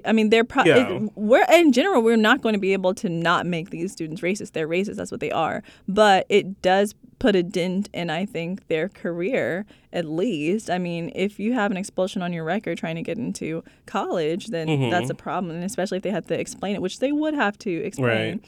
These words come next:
Speaker 1: why they got that expulsion. So it definitely does something.
Speaker 2: I'm looking for the systemic reform that they can actually bring, and I'm hoping that the superintendent can do that, perhaps by bringing in new staff that can actually develop programs
Speaker 1: Systemic
Speaker 2: for, for
Speaker 1: reform
Speaker 2: these
Speaker 1: is
Speaker 2: issues.
Speaker 1: important,
Speaker 2: E-,
Speaker 1: exactly.
Speaker 2: exactly, because it's not even about these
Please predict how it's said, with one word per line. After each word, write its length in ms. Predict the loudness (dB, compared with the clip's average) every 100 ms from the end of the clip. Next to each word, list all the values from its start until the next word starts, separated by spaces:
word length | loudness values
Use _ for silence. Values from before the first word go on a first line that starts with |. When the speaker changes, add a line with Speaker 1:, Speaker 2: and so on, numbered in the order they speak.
| -14 -4
Speaker 1:
why 160 | -2
they 140 | -2 -4
got 160 | -4
that 160 | -4 -6
expulsion. 580 | -8 -8 -8 -6 -6 -4
So 220 | -2 -2
it 80 | -2
definitely 240 | -4 -4
does 180 | -4 -6
something. 720 | -4 0 0 -2 -6 -10 -2
Speaker 2:
I'm 160 | 4 4
looking 280 | 4 2 0
for 120 | 2
the 120 | 4
systemic 520 | 2 2 4 6 6
reform 500 | 2 2 0 0 0
that 260 | 0 0 0
they 120 | -2
can 200 | -2 -2
actually 340 | -4 -4 -10
bring, 260 | -4 -2 0
and 80 | 0
I'm 120 | 2
hoping 320 | 2 4 4
that 180 | 4 2
the 260 | 2 2 2
superintendent 800 | 0 2 2 2 2 2 0
can 160 | -2 -4
do 160 | -2 -4
that, 360 | -2 -2 -2
perhaps 400 | 0 4 4 2
by 340 | 0 2 4 2
bringing 460 | 2 0 2 0
in 300 | 0 0 2 0
new 100 | -2
staff 580 | 0 2 4 2 -6 -16 -20 _ -2
that 140 | 0
can 120 | 2
actually 240 | 0 0 0
develop 440 | 0 2 2 0
programs 540 | 0 0 2 0 -2
Speaker 1:
Systemic 400 | -4 0 2 2
Speaker 2:
for, 100 | 0
for 80 | -2
Speaker 1:
reform 160 | -2 -2
Speaker 2:
these 80 | -4
Speaker 1:
is 60 |
Speaker 2:
issues. 80 | -4
Speaker 1:
important, 260 | -8 -10 -10
Speaker 2:
E-, 40 |
Speaker 1:
exactly. 560 | -8 -6 -2 0 4 4
Speaker 2:
exactly, 500 | 6 6 6 4 -2
because 300 | 2 4 4
it's 160 | 2
not 240 | 2 2 2
even 240 | 0 0
about 320 | 2 2 0
these 360 | -2 -2 -4